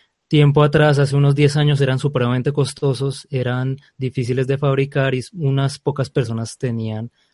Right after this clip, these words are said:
pues, el poder adquisitivo para tener uno. Entonces, a medida que van pasando los años, los artículos se van abaratando y, por lo tanto, muchas más personas van teniendo esa posibilidad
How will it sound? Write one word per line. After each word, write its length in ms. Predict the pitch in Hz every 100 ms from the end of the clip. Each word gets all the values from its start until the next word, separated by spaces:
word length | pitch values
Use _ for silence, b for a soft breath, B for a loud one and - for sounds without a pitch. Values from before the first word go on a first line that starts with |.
| _
pues, 180 | 131 131
el 120 | 117
poder 260 | 131 120
adquisitivo 540 | 117 113 123 117 113 113
para 200 | 123 120
tener 280 | 113 113 139
uno. 220 | 127 110 b b b b
Entonces, 260 | 139 139 147
a 60 |
medida 260 | 151 151 147
que 160 | 151
van 200 | 143 139
pasando 340 | 127 143 143 143
los 160 | 143
años, 400 | 143 131 139 143
los 180 | 135 127
artículos 800 | 120 110 143 143 151 180 196 - _ _ _
se 240 | - 139
van 440 | 123 117 113 117 135
abaratando 720 | 139 135 139 147 147 135 139 151
y, 360 | 143 151 180 _ _ _
por 160 | 156 147
lo 140 | 156
tanto, 260 | 151 143 143
muchas 380 | 139 143 143
más 200 | 139 139
personas 520 | - 147 143 135 135 127
van 200 | 131 123
teniendo 360 | 139 131 127
esa 160 | 117 139
posibilidad 640 | 135 143 135 127 123 117